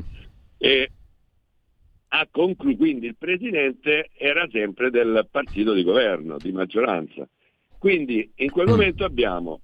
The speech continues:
Speaker 1: onorevole Scanu, Partito Democratico, presidente della commissione d'inchiesta, ministro della difesa, l'onorevole Pinotti,
Speaker 2: Sì.
Speaker 1: e sempre del Partito Democratico. Quindi conclude i lavori la quarta commissione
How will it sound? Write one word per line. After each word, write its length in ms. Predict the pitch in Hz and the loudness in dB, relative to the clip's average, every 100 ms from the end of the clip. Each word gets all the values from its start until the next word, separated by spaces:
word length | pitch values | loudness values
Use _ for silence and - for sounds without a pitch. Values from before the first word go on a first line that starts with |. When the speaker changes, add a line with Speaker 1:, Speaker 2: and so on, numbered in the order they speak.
| - | -6
Speaker 1:
onorevole 580 | 110 139 196 160 143 143 | -2 0 2 2 2 -2
Scanu, 480 | - 220 165 120 95 | -2 0 0 -2 0
Partito 400 | 113 101 139 120 | -2 0 0 2
Democratico, 640 | 117 117 147 175 131 110 | 2 2 0 0 0 -2
presidente 580 | 113 113 113 139 139 104 | 0 -4 0 0 0 -2
della 220 | 104 101 | 0 0
commissione 440 | 110 120 117 139 156 | 0 -2 0 2 2
d'inchiesta, 640 | 202 - 98 85 - 127 _ _ _ _ | 0 0 -4 -4 -8 -8 _ _ _ _
ministro 580 | 143 185 208 175 - 123 | 0 2 2 -2 -6 -6
della 280 | 131 165 131 | 0 0 0
difesa, 640 | 151 143 113 95 98 98 - | 0 0 0 0 -2 -4 -6
l'onorevole 600 | - 160 156 127 104 113 | -2 2 4 2 2 0
Pinotti, 680 | 127 190 127 87 - - 117 - _ _ | 0 0 2 0 -2 -2 -2 -2 _ _
Speaker 2:
Sì. 240 | - 95 - | -4 -4 -2
Speaker 1:
e 180 | 113 113 | -2 0
sempre 360 | 98 104 139 139 | 0 -2 2 0
del 140 | 104 | 2
Partito 420 | 110 98 104 95 | -2 -2 -2 0
Democratico. 680 | 92 87 73 73 64 55 57 _ _ _ _ _ | 0 -2 -4 -4 -4 -8 -14 _ _ _ _ _
Quindi 360 | 208 196 147 | 0 2 0
conclude 640 | - 170 175 - 214 247 202 | 0 -2 -2 -6 -4 0 0
i 40 | |
lavori 440 | 190 170 139 101 92 | 0 0 -2 -2 -4
la 140 | 95 | -4
quarta 480 | 104 139 143 - 123 | 0 -2 -2 -6 -4
commissione 840 | 123 123 117 - 101 80 71 65 | -2 -4 -6 -4 -4 -4 -6 -14